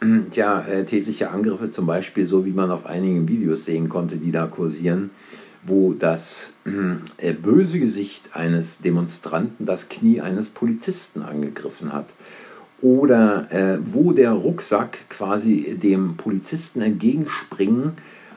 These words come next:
wollte und der Polizist ihn gerade noch greifen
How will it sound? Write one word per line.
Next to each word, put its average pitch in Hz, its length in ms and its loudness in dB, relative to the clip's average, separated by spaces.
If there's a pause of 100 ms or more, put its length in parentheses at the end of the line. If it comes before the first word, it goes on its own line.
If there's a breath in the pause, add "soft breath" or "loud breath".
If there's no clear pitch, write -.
wollte 95 460 2
und 113 140 0
der 101 100 0
Polizist - 580 -2
ihn 123 100 0
gerade 117 320 2
noch 117 220 -2
greifen 113 680 -2